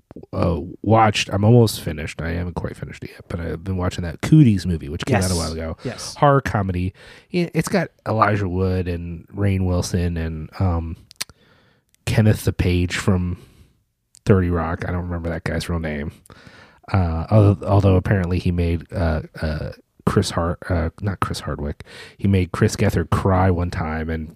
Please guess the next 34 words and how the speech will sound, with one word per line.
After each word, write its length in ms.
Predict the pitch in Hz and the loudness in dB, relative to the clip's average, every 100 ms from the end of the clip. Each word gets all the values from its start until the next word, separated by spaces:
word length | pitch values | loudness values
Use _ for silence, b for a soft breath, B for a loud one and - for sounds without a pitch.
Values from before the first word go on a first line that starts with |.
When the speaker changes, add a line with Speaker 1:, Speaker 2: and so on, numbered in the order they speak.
| - | -8
Speaker 1:
contemplate 540 | - 82 - - 76 | -6 -4 -6 -6 -6
suicide. 480 | - 85 78 73 71 - B B | -4 -4 -4 -6 -10 -12 B B
I 20 | |
just 140 | 110 101 | 0 2
learned 160 | 92 | 2
that 140 | 87 90 | 0 -4
in 100 | 87 | -6
Chris 240 | - 98 | -4 -4
Gethard's 400 | - 82 80 - | -4 -6 -6 -6
new 140 | 87 90 | -4 -2
Speaker 2:
Jesus 340 | 82 156 117 | 0 -2 -2
Speaker 1:
comedy 340 | 101 87 85 82 | -2 -2 -2 0
Speaker 2:
Christ. 320 | 160 147 - | 2 2 0
Speaker 1:
special. 120 | 78 - B B B B B B | -4 -6 B B B B B B
Oh, 360 | - 135 107 90 _ _ _ - | -2 0 0 -4 _ _ _ 0
by 140 | 135 | 2
the 80 | 127 | 4
way, 340 | 127 107 104 - _ _ _ | 2 0 -4 -10 _ _ _
if 200 | 113 - | -4 0
anyone 320 | 127 120 120 | 2 2 0
is 100 | 107 | 0
interested 500 | 113 107 - 113 101 - | -2 -4 0 0 0 -2
in 300 | 95 95 92 | -2 -2 -4
an 320 | 101 92 90 | -4 -4 -4
hour 320 | 101 104 104 | 0 2 2
and 100 | 101 | 0
ten 240 | - 98 92 | -2 -2 0
minutes 420 | 95 98 - - - | 0 0 -4 -8 -6
on, 460 | 92 90 87 87 87 | -2 0 -2 -4 -4
uh, 640 | - 85 80 80 78 76 - | -4 -2 -2 -4 -6 -6 -6
depression 420 | 90 104 95 98 | 0 2 2 2
and 100 | 90 | 0
suicide 600 | - 98 - 101 95 95 | 2 2 4 2 4 2
that 200 | 90 82 | 0 -2